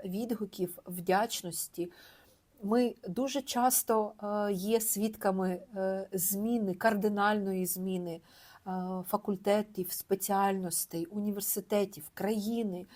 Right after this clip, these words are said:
е, тому що клієнти, ті, які мають змогу побачити це на власні очі, вони і приймають рішення абсолютно по-іншому. Е, не те,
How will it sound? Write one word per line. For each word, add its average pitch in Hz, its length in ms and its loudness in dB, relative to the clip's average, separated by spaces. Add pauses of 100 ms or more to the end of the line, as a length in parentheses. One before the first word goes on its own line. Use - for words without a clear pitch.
(300)
е, 190 300 0
тому 214 260 0
що 208 420 0 (720)
клієнти, 233 960 2
ті, 254 240 2
які 214 480 -2
мають 233 460 2
змогу 214 540 2
побачити 185 960 0 (200)
це 190 500 4
на 196 180 0
власні 180 640 0
очі, 214 500 -2 (520)
вони 233 720 2 (240)
і 220 280 0
приймають 214 640 0
рішення 180 760 -4
абсолютно 214 680 -4
по-іншому. 165 760 -8 (580)
Е, 175 180 -8
не 190 160 -2
те, 285 380 4